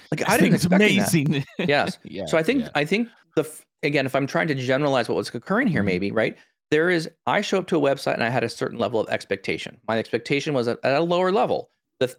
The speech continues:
Speaker 1: the tool, I typed something in and wow, the expectation was exceedingly met. And then seeing what other people did and what it was res-, returning results. I mean, it was funny stuff initially, like, "Write me a poem about Power B I, da, da, da, da." And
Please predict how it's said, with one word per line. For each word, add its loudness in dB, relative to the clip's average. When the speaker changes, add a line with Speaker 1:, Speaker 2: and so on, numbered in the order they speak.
Speaker 1:
the -2
tool, 0
I -2
typed -4
something -2
in -2
and -2
wow, 0
the -2
expectation -2
was -2
exceedingly -6
met. -2
And 0
then 0
seeing -2
what -2
other 2
people -2
did 0
and 0
what 0
it 2
was 0
res-, 0
returning -2
results. -2
I 0
mean, 2
it 0
was -2
funny 0
stuff -2
initially, -2
like, -2
"Write -2
me 0
a -2
poem 0
about 0
Power 0
B 0
I, 0
da, 0
da, -2
da, 2
da." 2
And -2